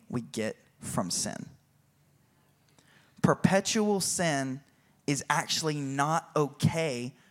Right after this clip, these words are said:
for the life of the believer. That's why Paul says, "Those who are in the realm of the flesh cannot please God." He goes on to say, starting in verse twelve,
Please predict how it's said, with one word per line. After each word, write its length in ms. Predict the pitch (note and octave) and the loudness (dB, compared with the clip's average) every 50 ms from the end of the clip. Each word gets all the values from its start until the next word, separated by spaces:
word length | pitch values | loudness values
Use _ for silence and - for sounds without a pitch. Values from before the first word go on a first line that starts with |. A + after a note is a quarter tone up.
| _ _ _ _ _ _ _ | _ _ _ _ _ _ _
for 220 | - - - D#3 D3 | -6 -2 0 0 2
the 120 | C#3+ C#3 | 0 0
life 560 | B2 A#2+ A#2 A#2 A#2 A#2+ A#2+ - - - - _ _ _ _ _ _ _ | 0 -2 -2 -2 -4 -4 -6 -10 -14 -18 -20 _ _ _ _ _ _ _
of 160 | - C3 B2 - | -4 -4 -2 -2
the 100 | C3 A2+ | -2 -2
believer. 540 | A#2+ A#2 A#2 C3 B2 A2+ - - - - - _ _ _ _ _ _ _ _ _ _ _ _ _ _ _ _ _ - | 0 -2 -2 -4 -6 -6 -6 -8 -10 -10 -14 _ _ _ _ _ _ _ _ _ _ _ _ _ _ _ _ _ 0
That's 180 | C#3+ C#3+ - | 0 0 2
why 160 | - D#3 D3 D3 | 2 2 2 2
Paul 300 | - - - D#3 D3 C#3 | 2 4 4 4 4 4
says, 320 | - - C#3+ C3+ C#3+ C#3 | 2 0 0 0 -2 2
"Those 360 | C3+ D3+ D#3+ F3 G3+ F#3+ - | 4 4 4 4 2 0 0
who 120 | G3+ F3+ D#3 | 2 2 2
are 160 | D3 - - | 2 2 0
in 220 | - F3 F#3 F#3+ G3 | -2 -2 0 0 0
the 140 | F#3 D#3+ | 0 0
realm 440 | C#3 C3+ C#3+ C#3 C3+ C3+ C#3+ D3 - - | 0 2 2 4 4 2 2 0 0 -2
of 140 | C#3 C3+ - | -2 0 0
the 100 | C3 A#2+ | -4 -4
flesh 680 | - - - E3+ F#3 F3+ C#3+ C3 - - - - - - - - - - _ _ | -4 -6 0 2 4 4 4 2 0 0 -2 -2 -4 -6 -14 -20 -20 -20 _ _
cannot 380 | - C#3+ C3+ C3 B2+ - - | 0 0 2 2 2 0 -2
please 240 | - - C#3 B2+ A#2+ | -4 -4 -4 -4 -2
God." 340 | - F3 - D2+ - - - - _ - _ _ _ _ - _ - | 0 0 0 0 0 -4 -8 -16 _ -20 _ _ _ _ -20 _ 0
He 120 | - F3+ | 2 4
goes 240 | D#3+ G3+ G3 F#3+ D#3+ | 6 4 4 4 2
on 240 | - F3 G3 G#3+ G#3 | 2 2 2 2 2
to 100 | F#3+ E3 | 0 0
say, 160 | - F3 D#3 | 0 0 0
starting 320 | - - E3+ D#3 D#3 D#3 | 2 2 2 2 2 2
in 80 | D#3 C#3+ | 0 0
verse 220 | C#3 C#3+ C3+ - | 0 0 0 -2
twelve, 360 | - - F3+ D#3+ C#3 B2 - | 0 2 4 4 4 2 -2